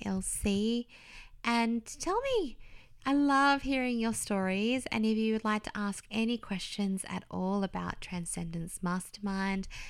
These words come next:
about working one-on-one together, then let's chat. Let's just chat. It's all, uh, what do you call it?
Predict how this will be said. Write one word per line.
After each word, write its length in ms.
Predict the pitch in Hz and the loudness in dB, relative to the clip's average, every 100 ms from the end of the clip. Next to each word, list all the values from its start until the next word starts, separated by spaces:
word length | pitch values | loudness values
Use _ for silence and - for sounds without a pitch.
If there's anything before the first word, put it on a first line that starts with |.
| - | -10
about 180 | - 190 | -6 -2
working 400 | 185 185 - 202 | 0 0 0 -2
one-on-one 600 | 185 175 170 185 214 220 | 0 -2 -2 -2 2 2
together, 760 | 220 - 220 214 208 202 202 202 - - - - - - | 2 0 2 4 4 2 2 0 -6 -20 -20 -20 -20 -2
then 320 | 214 196 185 | 2 2 2
let's 380 | - 202 220 - | 0 2 2 0
chat. 300 | - 339 415 - _ - - - - _ _ - | -4 -4 -4 -10 _ -20 -20 -20 -20 _ _ -4
Let's 220 | 285 294 | -2 -2
just 280 | - 311 - | -2 -2 -2
chat. 260 | 247 233 - - - | 0 0 -2 -12 -8
It's 180 | 277 - | -2 4
all, 380 | 285 285 294 294 - - - - - - | 4 6 2 -2 -10 -16 -20 -20 -16 -8
uh, 140 | 202 | -6
what 80 | 196 | -6
do 60 | 190 | -8
you 80 | |
call 260 | 190 196 190 | -10 -12 -10
it? 180 | 190 | -10